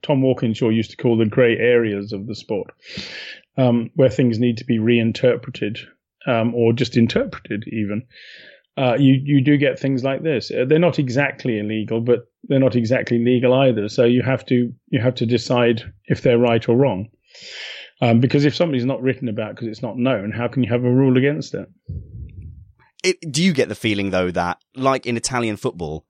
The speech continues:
Speaker 2: Italian footballers feel that tricking the referee to get a penalty is part of the skill of the game? Do you get this feeling that the
Speaker 1: Oh,
Speaker 2: inside
Speaker 1: pushing
Speaker 2: the
Speaker 1: into, pushing into the grey areas is
Speaker 2: Yeah.
Speaker 1: very much a skill of the game. Absolutely. Um, whether or not it's always,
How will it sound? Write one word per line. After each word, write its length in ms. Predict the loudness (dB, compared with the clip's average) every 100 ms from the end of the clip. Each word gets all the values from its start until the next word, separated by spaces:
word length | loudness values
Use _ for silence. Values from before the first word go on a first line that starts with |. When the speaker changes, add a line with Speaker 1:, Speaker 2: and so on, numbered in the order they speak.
| _
Speaker 2:
Italian 420 | -8 -4 -2 -4
footballers 500 | -2 -4 -4 -6 -6
feel 300 | -6 -4 -2
that 220 | 0 -2 -4
tricking 320 | -6 -4 -4
the 60 |
referee 560 | -2 -4 -4 -4 -4 -6
to 100 | -8
get 220 | -6 -6
a 20 |
penalty 500 | -4 -6 -6 -8 -12 -14 _ -10
is 160 | -10
part 240 | -6 -6 -4
of 80 | -2
the 60 |
skill 340 | -2 -2 -2 -4
of 120 | -6
the 80 | -4
game? 320 | -4 -4 -10 -18 _
Do 80 | -2
you 60 | 0
get 120 | 0
this 120 | -2
feeling 360 | -2 0 0 0
that 280 | 0 -2 _ _
the 200 | -12 -8 0
Speaker 1:
Oh, 40 | 0
Speaker 2:
inside 200 | 2 -2
Speaker 1:
pushing 160 | -2 -4
Speaker 2:
the 60 |
Speaker 1:
into, 260 | -4 -4 -6 -6
pushing 280 | -6 -4 -4
into 200 | -4 -4
the 100 | -2
grey 240 | 0 2
areas 340 | 0 0 -4 -2
is 60 |
Speaker 2:
Yeah. 120 | -2
Speaker 1:
very 180 | 0 -2
much 260 | -2 -6 -12
a 60 |
skill 260 | -8 -4 -2
of 100 | -4
the 80 | -6
game. 300 | -8 -8 -12 -8
Absolutely. 760 | -8 -2 2 2 2 -6 -10 _ -2
Um, 460 | 0 4 2 0 -8 -20 -20 -20 -20 -20 _ _ 0
whether 320 | 4 4 4
or 100 | 4
not 220 | 4 2
it's 200 | 0 -2
always, 480 | 0 2 2 0 -6